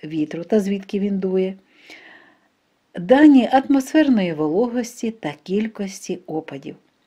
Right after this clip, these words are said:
В цей щоденник обов'язково записуйте дату, час посіву, посіву насіння, посадки розсади та рослин. І у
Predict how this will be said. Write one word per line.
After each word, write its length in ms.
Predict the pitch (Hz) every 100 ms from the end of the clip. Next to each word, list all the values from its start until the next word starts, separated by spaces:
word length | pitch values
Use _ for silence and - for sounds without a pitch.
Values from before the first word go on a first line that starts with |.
| _ _
В 40 | _
цей 500 | - - 226 294 330
щоденник 640 | 311 - 233 170 165 170 -
обов'язково 680 | 156 156 175 - 277 277
записуйте 680 | 247 226 233 233 247 226 220
дату, 520 | 156 156 170 160 160
час 420 | 151 - 190 196 190
посіву, 640 | - 175 170 170 165 165 -
посіву 440 | 196 196 208 180
насіння, 640 | 170 180 - 180 165 170 156 _ - - - - -
посадки 760 | 320 311 214 208 202 196 196
розсади 600 | 190 185 - 185 170 165
та 200 | 165 233
рослин. 500 | 247 220 - 147 131 - _ - - - _ _ _ -
І 140 | 240
у 160 | -